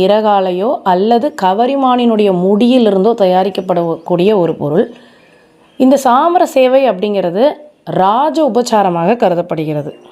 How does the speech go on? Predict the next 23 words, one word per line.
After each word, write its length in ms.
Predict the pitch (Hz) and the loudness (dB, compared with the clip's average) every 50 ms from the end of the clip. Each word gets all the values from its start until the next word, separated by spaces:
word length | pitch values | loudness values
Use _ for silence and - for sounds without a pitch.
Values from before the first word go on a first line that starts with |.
| - - | -4 -2
வீசப்படும் 560 | 226 214 220 214 - 220 220 220 214 226 247 240 | 0 0 0 0 -2 -2 -2 -2 -2 -2 -2 -2
இந்த 180 | 220 208 208 | -2 -2 -2
சாமர 440 | 202 208 190 190 202 214 233 233 - | 0 0 0 0 0 0 0 0 0
சேவையின் 460 | 240 233 202 202 202 202 202 202 196 | 0 0 -2 0 0 -2 -2 -2 -4
மூலம் 340 | 180 170 170 180 202 247 254 | -4 -2 -2 -2 -2 -2 -2
மக்கள் 400 | 214 185 185 - - - 226 220 | -2 -4 -4 -4 -4 -2 -2 0
அனைவரும் 720 | 190 175 175 180 196 202 214 220 220 220 226 247 277 285 277 | 0 -2 -2 -2 -2 0 0 2 2 2 2 2 0 0 -2
பயன்பெறுகிறார்கள் 1000 | - 190 190 202 208 202 202 190 190 180 180 180 170 170 165 185 196 185 - - | -2 -4 -4 -4 -6 -6 -4 -4 -2 -2 -2 -2 0 0 0 0 0 0 -2 -4
என்பதால், 640 | 156 160 165 165 160 147 143 143 175 226 - - - - - - _ _ | -6 -6 -4 -4 -2 -2 -2 0 -2 -2 -2 -4 -12 -20 -20 -20 _ _
இந்த 380 | - 214 233 240 254 254 285 285 | 0 2 2 4 4 4 2 2
சாமர 400 | 285 233 208 208 214 226 226 233 | 2 0 -2 0 -2 -2 -2 -2
சேவனை 420 | 226 214 202 202 202 202 208 226 | -2 -2 -2 -2 0 0 0 0
நாம் 220 | 240 226 202 190 185 | 0 0 -2 -2 -2
கண்ணார 540 | 185 180 185 190 196 202 214 226 247 240 | -2 -2 0 0 2 2 2 2 0 0
கண்டு 520 | 247 - 190 190 196 202 196 254 277 269 226 | -2 -4 -4 -4 -4 -2 0 0 0 0 0
இறைவனருள் 520 | 202 196 202 202 202 196 185 180 185 185 185 | -2 -2 -2 -2 -2 -2 -2 -4 -4 -2 -2
பெறலாம். 460 | 180 180 180 190 208 247 - - - - - _ _ _ _ _ _ _ _ _ _ - | 0 2 2 2 0 -2 -4 -8 -16 -20 -20 _ _ _ _ _ _ _ _ _ _ -6
இந்த 240 | 247 226 247 247 254 | -4 0 2 2 2
சாமர 420 | 254 233 208 208 233 254 269 277 | 2 2 0 0 0 0 0 0
சேவையின் 420 | 262 247 240 240 240 226 226 220 220 | 0 2 0 0 0 -2 -4 -4 -2
பலன் 280 | 202 202 208 233 254 | -2 0 0 0 0
அனைவருக்கும் 800 | 269 269 - 202 214 214 220 226 233 226 226 - - 285 302 294 | 0 0 0 0 2 2 2 2 2 -2 -4 -4 -2 0 2 4
நல்கக்கூடியதால், 960 | 254 220 226 220 226 220 220 220 220 220 214 208 202 185 202 202 233 269 - | 4 2 2 0 -2 -4 -4 -2 -2 0 0 0 0 2 2 2 2 0 -2